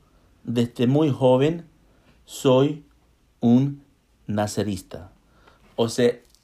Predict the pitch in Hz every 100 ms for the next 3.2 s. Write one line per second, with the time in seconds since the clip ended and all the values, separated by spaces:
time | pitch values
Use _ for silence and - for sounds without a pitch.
0 | - 107 104 - 147 147 131 135 120 110
1 | - - 107 101 98 104 110 123 117 104
2 | _ _ _ _ _ - 120 107 - 98
3 | 98